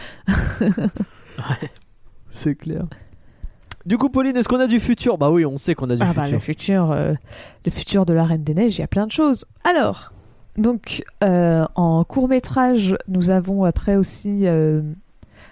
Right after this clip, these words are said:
Speaker 1: euh, alors je n'ai plus le nom français, euh, j'ai que le nom anglais, euh, c'est Les Esprits, il me semble. C'était un court-métrage qui était diffusé sur Disney plus. Euh,
Speaker 2: C'est, c'est de la V R.
Speaker 1: Ouais.
Speaker 2: À la base.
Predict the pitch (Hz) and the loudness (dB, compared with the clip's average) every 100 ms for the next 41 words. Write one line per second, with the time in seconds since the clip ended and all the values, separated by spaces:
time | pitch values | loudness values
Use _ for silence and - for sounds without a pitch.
0 | - - 151 147 143 143 143 - 160 147 | -20 -4 0 2 2 -2 -4 -4 -4 -2
1 | 165 - 285 262 233 - 208 214 220 _ | -4 -4 -4 -6 -6 -6 -4 -2 -2 _
2 | _ - - - - _ - 175 165 160 | _ -20 -20 -20 -20 _ -4 0 2 0
3 | 165 233 226 208 196 185 220 277 - - | -2 -2 2 2 2 2 0 -2 -4 0
4 | 170 165 165 160 - 180 180 185 247 - | 2 4 2 0 0 0 2 0 -2 -4
5 | 320 254 - 214 185 - 180 - 208 208 | -4 -4 -4 -4 -4 0 -2 0 -2 -2
6 | - 240 208 165 156 - - 170 170 - | 0 0 2 0 0 -6 -4 -6 -6 -4
7 | 190 - 170 160 196 - 226 - 254 214 | -4 -2 -4 -2 -6 -4 -6 -6 -14 -14
8 | - - - - - - - - 170 156 | -16 -18 -18 -18 -20 -20 -12 -2 2 2
9 | 156 156 151 151 156 - _ _ - - | 2 2 2 2 0 -4 _ _ -20 -16
10 | - 151 147 147 170 156 - - _ _ | -8 -2 -2 0 0 -2 -8 -20 _ _
11 | _ - 214 - - 139 135 135 | _ -4 -4 -8 -12 -8 -4 -6